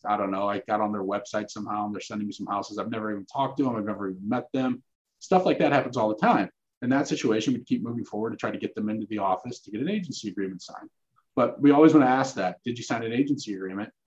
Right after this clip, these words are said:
'Cause if the answer is yes, we just move on, wish them well. If it's no, which ninety percent of the time it's no, then we wanna continue to move forward to get them as a client to work with us. So very good job. Yeah, I mean, especially for, this is the third day of working on these.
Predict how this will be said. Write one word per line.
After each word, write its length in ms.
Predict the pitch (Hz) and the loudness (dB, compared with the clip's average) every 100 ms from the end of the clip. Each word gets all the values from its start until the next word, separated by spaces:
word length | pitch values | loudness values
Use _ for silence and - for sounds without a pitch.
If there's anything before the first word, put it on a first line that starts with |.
| _ | _
'Cause 140 | 113 | -10
if 80 | 113 | -6
the 80 | 113 | 0
answer 400 | 127 131 139 123 | 0 2 0 0
is 320 | 113 101 - | -2 -2 0
yes, 480 | 131 170 127 - - | 4 6 4 -2 -8
we 80 | 110 | -8
just 180 | 101 117 | -6 -4
move 160 | 104 | -2
on, 280 | 92 95 123 | 0 -2 -4
wish 160 | 117 104 | -8 -10
them 140 | 110 | -6
well. 340 | 104 95 104 - _ _ | -4 -2 -2 -6 _ _
If 120 | - | -18
it's 120 | 92 - | -6 2
no, 400 | 175 208 135 - | 6 6 6 2
which 200 | 127 - | -2 -4
ninety 320 | 120 123 - | -2 -2 -4
percent 240 | - 127 120 | -6 -4 -4
of 60 | |
the 80 | 110 | -4
time 260 | 117 107 101 | -4 -4 -4
it's 200 | - 110 | -8 -4
no, 420 | 131 113 95 - _ _ _ _ | -2 -2 -4 -8 _ _ _ _
then 140 | 123 | 0
we 60 | 120 | 0
wanna 160 | 117 - | 0 -2
continue 340 | 120 127 117 | -6 -4 -2
to 60 | 107 | -2
move 180 | 101 | -4
forward 300 | - 117 107 | -4 -4 -4
to 40 | 95 | -6
get 180 | 98 - | -8 -6
them 240 | 101 92 _ - | -8 -8 _ -20
as 80 | - | -20
a 40 | |
client 340 | - 107 101 - | -14 -12 -10 -4
to 80 | 139 | -2
work 160 | 175 | -2
with 100 | 98 | -6
us. 300 | - - - _ _ _ _ _ _ _ _ _ - | -18 -20 -20 _ _ _ _ _ _ _ _ _ -8
So 440 | 135 120 110 - _ _ 139 | -2 -2 -2 -8 _ _ 6
very 200 | 160 175 | 8 10
good 120 | 147 | 8
job. 380 | 160 139 - - _ _ - | 8 8 6 -2 _ _ -2
Yeah, 220 | 139 104 | 2 2
I 100 | 120 | 6
mean, 200 | 143 127 | 8 8
especially 400 | 127 185 185 156 | 4 2 6 6
for, 320 | 160 147 135 | 6 4 4
this 200 | - 139 | -6 -6
is 80 | 147 | -4
the 160 | 131 - - | -4 -4 0
third 300 | 147 151 139 | 4 4 4
day 180 | 123 135 | 2 2
of 120 | 113 | 0
working 320 | 110 117 139 | -4 -2 2
on 140 | 143 156 | 2 4
these. 340 | 185 190 - | 2 0 -4